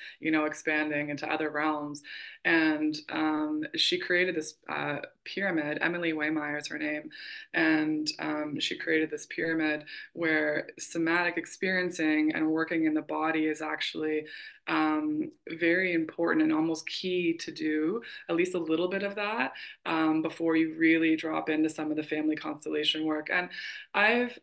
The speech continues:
I've been, you know, resonating with that and thinking about that a little bit more,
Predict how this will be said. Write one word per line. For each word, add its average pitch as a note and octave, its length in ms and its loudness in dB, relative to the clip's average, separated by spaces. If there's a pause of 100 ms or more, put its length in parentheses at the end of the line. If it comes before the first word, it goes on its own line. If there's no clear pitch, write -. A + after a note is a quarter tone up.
I've G#3 400 4
been, G#3 420 -2
you F#3+ 120 2
know, F3+ 300 -2
resonating F3 500 0
with E3+ 120 -6
that E3 200 -2
and D#3+ 140 0
thinking E3 340 0
about D#3+ 260 -2
that D#3+ 180 -2
a D#3 60 0
little D#3 200 0
bit D#3+ 160 -4
more, D#3 460 -2